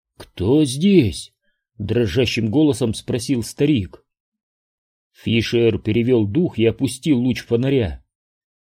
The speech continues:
«Извините», проговорил он, «я один из четырёх приехавших». Старушка облегчённо вздохнула, и её вздох прозвучал как стон.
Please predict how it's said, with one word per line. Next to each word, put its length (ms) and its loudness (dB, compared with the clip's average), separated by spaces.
«Извините», 920 0
проговорил 520 0
он, 260 -4
«я 300 0
один 340 4
из 240 -2
четырёх 520 0
приехавших». 800 0
Старушка 760 -2
облегчённо 580 -2
вздохнула, 800 -2
и 120 -2
её 260 4
вздох 480 -2
прозвучал 640 -2
как 200 -4
стон. 640 0